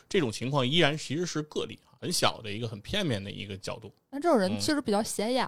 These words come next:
Speaker 2: 啊，
Speaker 1: 嗯。
Speaker 2: 就是你在健身房看到一个特别好看的人，你可能会多看几眼，他要是练得不好，你就会印象特别深。
Speaker 1: 啊，
Speaker 2: 啊。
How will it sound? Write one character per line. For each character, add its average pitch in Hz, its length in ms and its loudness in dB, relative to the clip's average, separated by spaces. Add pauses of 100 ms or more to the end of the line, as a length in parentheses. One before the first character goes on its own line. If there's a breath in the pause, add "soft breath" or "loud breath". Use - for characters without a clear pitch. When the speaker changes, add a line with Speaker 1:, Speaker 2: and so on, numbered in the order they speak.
Speaker 2:
啊， 220 240 -14
Speaker 1:
嗯。 214 60 -8
Speaker 2:
就 214 100 -2
是 196 220 0
你 185 60 -2
在 208 120 2
健 254 120 4
身 247 100 4
房 208 100 0
看 240 160 -2
到 240 60 2
一 226 40 2
个 233 40 0
特 269 160 2
别 240 80 6
好 220 100 2
看 233 200 -2
的 214 80 0
人， 185 160 -2
你 196 60 -2
可 214 120 -6
能 185 100 -4
会 208 100 -2
多 254 140 2
看 254 220 4
几 190 120 0
眼， 175 160 -2
他 240 120 0
要 226 120 6
是 226 180 2 (140 loud breath)
练 247 160 4
得 226 60 4
不 233 120 2
好， 180 200 0
你 175 60 0
就 196 60 0
会 220 100 2
印 226 80 2
象 220 140 2
特 220 180 2
别 180 120 -2
深。 202 240 -6 (360 soft breath)
Speaker 1:
啊， 110 60 -2
Speaker 2:
啊。 104 400 -4